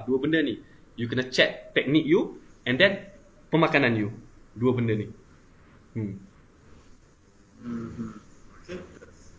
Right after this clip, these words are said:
Speaker 2: Jadi, ini pula daripada Fus Hassan. Ah, daripada saudara Firdaus Hassan, "Macam mana nak maintain badan kalau training se-, seminggu sekali je?"
Speaker 1: Okey.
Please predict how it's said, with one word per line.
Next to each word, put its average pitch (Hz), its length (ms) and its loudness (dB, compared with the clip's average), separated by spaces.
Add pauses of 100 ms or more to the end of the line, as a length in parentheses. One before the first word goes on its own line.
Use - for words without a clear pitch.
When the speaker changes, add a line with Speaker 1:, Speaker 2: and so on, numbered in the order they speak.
Speaker 2:
Jadi, 135 240 0 (1500)
ini 156 160 -6
pula 196 240 6
daripada 147 800 6
Fus - 240 -8
Hassan. 131 480 4 (440)
Ah, 127 240 4
daripada 143 240 2
saudara 151 1120 0
Firdaus 143 320 2
Hassan, 120 560 2
"Macam 160 240 0
mana 175 320 4
nak 160 160 4
maintain 143 560 2
badan 135 560 4
kalau 139 320 4
training 151 320 4
se-, 143 400 0
seminggu 147 560 2
sekali 156 480 4
je?" - 240 -4 (320)
Speaker 1:
Okey. 110 480 -4